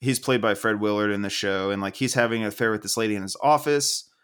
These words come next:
and her boyfriend's this, like, drunk redneck dude who, like, beats her,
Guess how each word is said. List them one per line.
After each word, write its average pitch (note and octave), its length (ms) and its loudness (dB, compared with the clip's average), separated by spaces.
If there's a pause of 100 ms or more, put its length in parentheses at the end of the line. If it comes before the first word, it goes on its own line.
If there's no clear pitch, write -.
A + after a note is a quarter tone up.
(220)
and A2 220 -4
her A#2 80 2
boyfriend's A2 540 -2
this, - 180 -2
like, F#2+ 200 -2
drunk A2 280 -4
redneck A2 460 -2
dude A2 400 0
who, G#2+ 100 -6
like, F2+ 280 -6
beats A2+ 280 -2
her, A2 380 -2